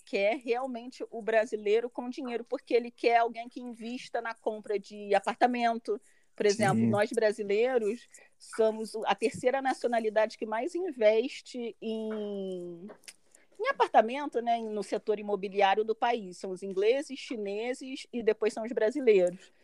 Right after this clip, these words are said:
Speaker 1: Então, isso pra Portugal é o que movimenta. Portugal é um país, assim, muito pequeno e que sobrevive de turismo, que basicamente são os brasileiros, né, os ingleses,
Speaker 2: Sim,
Speaker 1: né?
Speaker 2: olha, olha só que coincidência.
Speaker 1: Que coincidência, exatamente. Então ele tá atraindo assim,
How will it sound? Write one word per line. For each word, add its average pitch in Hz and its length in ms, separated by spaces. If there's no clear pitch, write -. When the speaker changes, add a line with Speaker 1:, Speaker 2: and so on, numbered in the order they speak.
Speaker 1:
Então, 208 500
isso 262 400
pra 240 140
Portugal 208 580
é 233 100
o 233 60
que 233 120
movimenta. 240 640
Portugal 196 340
é 214 40
um 220 40
país, 208 320
assim, 208 180
muito 220 300
pequeno 233 640
e 214 80
que 233 120
sobrevive 240 540
de 220 100
turismo, 294 720
que 262 100
basicamente 208 680
são 214 180
os 202 100
brasileiros, 202 880
né, 208 340
os 214 80
ingleses, 214 380
Speaker 2:
Sim, 131 360
Speaker 1:
né? 165 60
Speaker 2:
olha, 127 280
olha 208 260
só 139 440
que - 180
coincidência. 120 640
Speaker 1:
Que 320 600
coincidência, 220 960
exatamente. 226 760
Então 247 280
ele 269 140
tá 285 180
atraindo 262 560
assim, 247 360